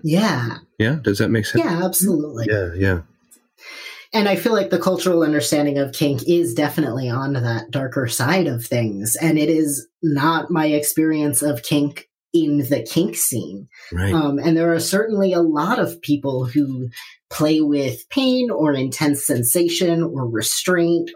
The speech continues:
Speaker 1: or anything like that without playing with power in the way y'all d-, show in your videos and are talking about. And there are also ways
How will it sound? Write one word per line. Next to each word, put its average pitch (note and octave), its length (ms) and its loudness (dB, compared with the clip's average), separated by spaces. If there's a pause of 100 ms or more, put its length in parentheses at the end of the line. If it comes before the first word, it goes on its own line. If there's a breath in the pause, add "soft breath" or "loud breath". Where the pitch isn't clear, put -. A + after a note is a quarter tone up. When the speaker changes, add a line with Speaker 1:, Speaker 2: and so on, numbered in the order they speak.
Speaker 1:
or C#3 320 0
anything F3 420 0
like C#3 300 0
that D#3 400 0 (320 loud breath)
without E3+ 640 0 (140)
playing A2+ 380 0
with - 200 -6
power G#2+ 540 -4
in C3+ 160 -4
the C3+ 80 -2
way C3 500 0
y'all B2+ 360 0
d-, C#3+ 160 0 (220)
show C#3+ 380 2
in C3 200 0
your C3 160 -2
videos B2 560 0
and A#2+ 100 -2
are A2 80 -4
talking A#2+ 420 -2
about. G#2 340 -4 (600 loud breath)
And A3 140 2
there A#3 100 2
are G#3 80 2
also G3+ 400 0
ways E3+ 480 2